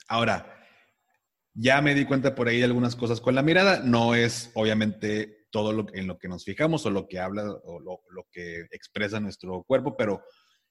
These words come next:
después viene el saludo, ¿no? Que, pues, el, el, el saludo en toda, en todo inicio de una relación, de una plática y demás, y sobre todo aquí en México, porque me imagino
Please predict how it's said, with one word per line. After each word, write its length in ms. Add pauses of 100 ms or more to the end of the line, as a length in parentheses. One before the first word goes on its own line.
(140)
después 340
viene 540
el 180
saludo, 680
¿no? 260
Que, 540
pues, 180
el, 80
el, 400
el 160
saludo 480
en 160
toda, 680 (280)
en 160
todo 240
inicio 680
de 340
una 260
relación, 580
de 60
una 200
plática 460
y 60
demás, 420
y 60
sobre 240
todo 160
aquí 200
en 100
México, 360
porque 340
me 120
imagino 400